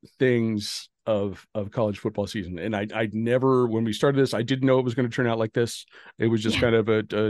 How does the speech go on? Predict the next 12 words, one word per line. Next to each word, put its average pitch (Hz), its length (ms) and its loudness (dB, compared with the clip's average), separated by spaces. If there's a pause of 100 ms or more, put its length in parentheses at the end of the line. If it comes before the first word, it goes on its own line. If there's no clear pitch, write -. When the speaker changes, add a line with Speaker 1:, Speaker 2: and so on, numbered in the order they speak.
(260)
Speaker 1:
an 107 100 -4
interesting 117 420 -4
diversion, 110 640 -2 (480)
um, 104 540 -2 (1040)
for, 107 440 0
uh, 101 160 0
for 127 160 -2
draft 113 300 0
day 110 140 -4
suit. 107 340 -6 (120)
But, 110 280 -4
um, 98 360 -4